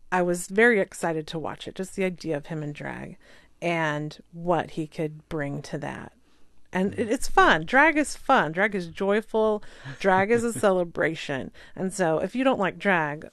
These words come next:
child, I'm, I feel bad for you. And I think you need some drag in your life because it is so much fun. And I love watching them perform. I mean, even the people who aren't very good at it, it's still fun to watch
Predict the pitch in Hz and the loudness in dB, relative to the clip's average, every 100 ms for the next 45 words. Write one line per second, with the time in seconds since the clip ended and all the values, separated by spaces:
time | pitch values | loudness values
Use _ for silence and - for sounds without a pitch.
0 | - - 208 196 196 196 - 185 - 226 | -8 -2 0 2 0 0 -4 -8 -2 -2
1 | 190 196 170 165 143 135 127 - - 165 | 0 -2 -2 -4 -8 -8 -10 -12 -6 -4
2 | 160 156 151 180 196 - - - - 185 | -2 -4 -4 -6 -6 -6 -6 -6 -6 -6
3 | - 190 190 202 190 185 175 175 185 202 | 0 0 0 0 -2 -2 -4 -4 -2 -2
4 | 202 160 160 165 185 175 156 165 202 214 | -2 -2 -4 -4 -2 0 -2 -2 -2 2
5 | 262 240 240 190 190 185 175 202 - - | 2 4 4 4 2 0 0 -2 -2 4
6 | 330 233 147 - - - _ _ _ - | 6 6 4 -4 -20 -20 _ _ _ 4
7 | 233 226 226 220 214 214 - - _ _ | 6 8 6 6 2 0 -4 -12 _ _
8 | - 220 214 220 233 277 262 240 233 240 | -4 -2 0 0 2 2 4 4 4 4
9 | 220 208 190 226 226 226 - 226 233 190 | 4 2 0 2 4 2 2 2 2 2
10 | 262 269 262 247 240 226 226 220 202 180 | 2 4 4 4 2 2 2 2 0 -2
11 | - 185 202 196 202 180 175 - 180 202 | -6 -2 -2 2 2 2 0 0 2 2
12 | 233 277 302 - _ 220 208 - 269 262 | 2 2 2 -2 _ -2 0 -2 -2 -2
13 | - - 214 214 185 175 160 160 170 165 | -2 2 4 4 2 0 -2 0 2 2
14 | - - - | 0 -8 -8